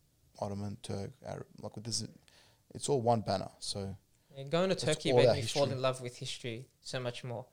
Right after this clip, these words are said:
Speaker 1: Yeah.
Speaker 2: 'Cause Islamic history, like, even going to Andalusia, Ali will probably know, there isn't as much there, and a lot of it got taken over. There's a couple of nice sites and stuff like that. The thing about Turkey is,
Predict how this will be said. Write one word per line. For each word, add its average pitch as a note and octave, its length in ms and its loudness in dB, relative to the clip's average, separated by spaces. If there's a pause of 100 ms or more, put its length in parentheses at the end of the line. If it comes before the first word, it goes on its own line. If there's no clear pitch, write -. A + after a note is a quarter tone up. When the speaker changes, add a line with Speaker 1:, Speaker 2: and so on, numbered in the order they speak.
(120)
Speaker 1:
Yeah. B2+ 180 -8
Speaker 2:
'Cause C#3 300 2 (220)
Islamic E3 420 4
history, C#3+ 320 -2
like, B2 260 0 (400)
even D3+ 260 2
going C#3 220 4
to - 120 -6
Andalusia, B2+ 720 -2
Ali B2 240 2
will A#2 80 -4
probably B2 220 -2
know, B2 180 -4 (320)
there B2 120 -10
isn't D#3+ 320 0 (100)
as D3+ 260 6
much C#3 280 -2
there, C3 380 -2 (840)
and C3 160 0
a B2+ 40 2
lot C3+ 160 8
of B2 100 2
it B2+ 60 4
got A2+ 160 -4
taken B2+ 340 0
over. B2+ 340 2
There's B2 180 -2
a C3+ 40 -4
couple C#3 320 2
of B2+ 80 0
nice B2 180 -2
sites A#2+ 320 2
and C3 60 -4
stuff - 220 -6
like A#2+ 140 -4
that. B2+ 160 -8 (260)
The B2 80 -8
thing D#3 200 2
about C3+ 240 4
Turkey C3 520 0
is, B2 220 -2